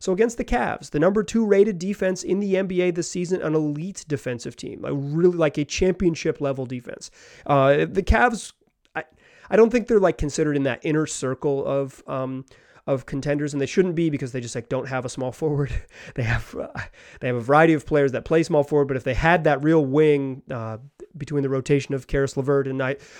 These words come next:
Isaac Okoro and, and Lamar Stevens, like, anyone who could play on, a wing who could play on both ends, they had a two-way wing, they're there. They're, like, championship level good because the defense is great with Evan Mobley and,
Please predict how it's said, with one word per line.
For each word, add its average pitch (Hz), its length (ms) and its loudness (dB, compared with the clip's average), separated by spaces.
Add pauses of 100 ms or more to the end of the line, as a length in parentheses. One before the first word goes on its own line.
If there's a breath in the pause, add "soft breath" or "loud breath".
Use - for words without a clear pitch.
Isaac 139 260 0
Okoro 135 520 4
and, 127 100 -4
and 123 240 -6
Lamar 131 220 0
Stevens, 143 400 -2
like, 120 180 -8
anyone 156 300 4
who 143 60 2
could 131 80 -2
play 147 180 4
on, 147 200 -2
a 165 80 2
wing 175 220 6
who 160 80 -2
could 147 80 -4
play 160 160 4
on 151 100 4
both 147 200 4
ends, 143 180 0
they 147 120 2
had 165 80 2
a 156 40 -2
two-way 170 300 2
wing, 143 260 2
they're 156 180 6
there. 123 400 -2
They're, 131 180 -2
like, 131 180 0
championship 135 440 -4
level 131 220 -4
good 123 220 -6
because 127 180 -8
the 139 80 -8
defense 147 340 0
is 120 120 -12
great - 480 -14
with 147 160 -4
Evan 143 180 0
Mobley 139 400 0
and, 123 140 -6